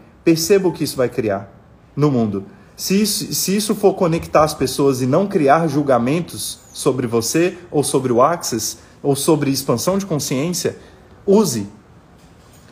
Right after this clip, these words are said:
E eu vou usar com vontade, tá? Eu vou usar, porque enquanto eu puder contribuir com vocês, queridos seres infinitos, eu tô contribuindo,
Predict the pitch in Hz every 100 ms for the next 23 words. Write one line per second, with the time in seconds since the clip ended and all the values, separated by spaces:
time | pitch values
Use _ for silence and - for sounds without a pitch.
0 | - - 156 190 170 202 226 151 151 175
1 | 170 - - 185 190 208 190 185 156 180
2 | 190 117 95 - - - - 143 180 -
3 | - - 139 135 202 214 208 208 196 160
4 | 202 196 196 311 311 254 196 190 196 190
5 | 165 170 175 147 131 185 185 - - 170
6 | 202 - 202 185 196 196 196 185 - -
7 | - 165 165 180 175 143 143 127 110 101